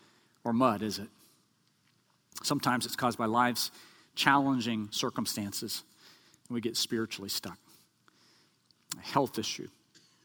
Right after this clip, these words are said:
many of you are going through. A job situation. Relationship that, that kind of, that brings us to a spiritual halt. Sometimes, even as believers, we veer off the road.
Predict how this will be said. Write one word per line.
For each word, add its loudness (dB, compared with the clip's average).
many 0
of -2
you 0
are -4
going -6
through. -20
A -14
job 6
situation. -8
Relationship 2
that, -6
that -8
kind -6
of, -10
that -8
brings 2
us -4
to -6
a -6
spiritual -6
halt. -12
Sometimes, 4
even 2
as 6
believers, 0
we 0
veer -2
off 0
the -10
road. -2